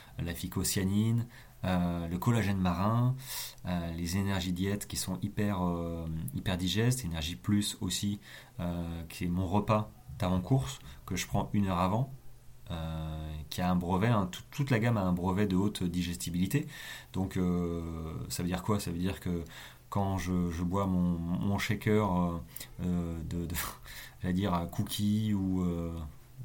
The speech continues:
dif-, différents goûts, hein, cookies, bananes, euh, fruits rouges, chocolat, café, cappuccino, bref. Euh, je bois ça, euh, ça me donne tout ce qu'il faut et,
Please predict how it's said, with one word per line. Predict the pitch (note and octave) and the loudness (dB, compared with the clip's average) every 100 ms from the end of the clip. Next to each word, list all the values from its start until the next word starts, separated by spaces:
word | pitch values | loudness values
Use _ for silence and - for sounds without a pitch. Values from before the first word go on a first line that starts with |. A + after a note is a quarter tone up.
| - - F#2 | -12 -12 -10
dif-, | F2+ F2 - B2+ | -8 -6 -6 -6
différents | F2+ - G2 G2 | -6 0 2 2
goûts, | G2 C3 | 6 6
hein, | A2+ A2 - | 6 4 -2
cookies, | - - F#2 G2+ | -10 -8 -4 -2
bananes, | E2+ D#2+ E2+ F#2+ G2 E2 | -2 -2 -2 -2 -2 -2
euh, | D#2+ D2+ - - - | -4 -6 -10 -14 -14
fruits | - - E2+ | -8 -4 -2
rouges, | E2+ F#2 G2+ | -2 -4 -6
chocolat, | - - E2 D#2 F2 F#2 F2+ | -8 -8 -6 -4 -2 -4 -4
café, | E2 - E2+ F2+ | -8 -8 -4 -4
cappuccino, | F2+ - - - E2+ F#2 | -4 -4 -2 0 2 2
bref. | D#2+ E2+ - - - - - - - | 2 -2 -4 -10 -14 -10 -10 -8 0
Euh, | F#2 F2+ F2 F2 | 2 4 2 2
je | F2+ | 0
bois | F2 F2+ | 0 0
ça, | - A#2 C#3 - - - - - | 4 4 4 0 -10 -20 -20 -6
euh, | F2+ E2+ E2+ | -4 -4 -4
ça | - | 0
me | F2+ | 2
donne | F2+ | 2
tout | B2 | 0
ce | - | -4
qu'il | - | -2
faut | - C3 - | 4 4 4
et, | G2+ B2+ C#3+ | 4 2 2